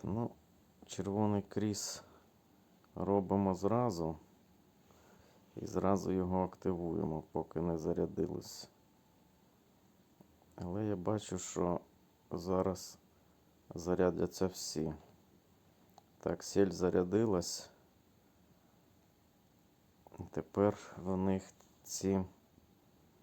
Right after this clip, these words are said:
міньйони, які с-, не дають пробивати. Так, добре, давайте їм ось так зробимо. Тепер ось так.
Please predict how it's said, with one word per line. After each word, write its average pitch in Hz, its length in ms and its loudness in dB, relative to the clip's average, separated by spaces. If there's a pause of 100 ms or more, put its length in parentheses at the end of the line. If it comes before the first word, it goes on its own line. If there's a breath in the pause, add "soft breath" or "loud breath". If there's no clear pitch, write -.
(2750 loud breath)
міньйони, 98 760 2
які 82 340 0
с-, - 180 -6 (680)
не 82 200 -2
дають 90 380 0
пробивати. 87 600 2
Так, 87 320 4
добре, 87 360 2
давайте 92 460 2
їм 87 200 0 (1080 loud breath)
ось - 200 -10
так 110 260 4
зробимо. 82 680 -2
Тепер 82 380 -2
ось 87 200 -2
так. - 500 -2